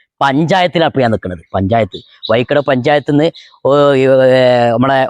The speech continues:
എന്താ പറയുക, പാലാട്, ഏ, ഏ, സി എൻ ജി കാലിക്കറ്റ് ഊട്ടി റോഡിൽ നിന്ന് ഇതിലേക്കുള്ള ഒരു മൂന്ന് കിലോമീറ്റർ കഴിഞ്ഞാ, വന്നു കഴിഞ്ഞാൽ നിങ്ങൾക്ക് അതിമനോഹരമായ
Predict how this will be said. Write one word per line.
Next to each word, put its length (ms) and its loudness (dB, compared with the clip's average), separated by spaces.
എന്താ 140 0
പറയുക, 240 -2
പാലാട്, 380 0
ഏ, 60 2
ഏ, 60 2
സി 180 -4
എൻ 140 0
ജി 160 0
കാലിക്കറ്റ് 540 -2
ഊട്ടി 300 0
റോഡിൽ 300 0
നിന്ന് 220 0
ഇതിലേക്കുള്ള 520 0
ഒരു 120 -2
മൂന്ന് 300 0
കിലോമീറ്റർ 580 0
കഴിഞ്ഞാ, 280 0
വന്നു 220 2
കഴിഞ്ഞാൽ 320 0
നിങ്ങൾക്ക് 440 -4
അതിമനോഹരമായ 760 0